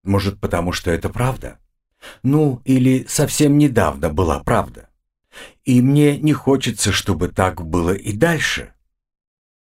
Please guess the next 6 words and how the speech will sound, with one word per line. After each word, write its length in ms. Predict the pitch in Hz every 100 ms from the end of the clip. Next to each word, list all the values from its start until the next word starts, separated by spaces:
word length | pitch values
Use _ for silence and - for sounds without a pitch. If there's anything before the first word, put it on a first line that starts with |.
| _
«Не 160 | 90 95
пугай 520 | 101 92 76 127 165
нас», — 400 | 135 85 - - _ _
попросила 520 | 127 95 95 - 85
Ленка. 460 | 92 90 67 - - _ _ - - -
«Пожалуйста. 880 | 110 82 98 180 160 - - -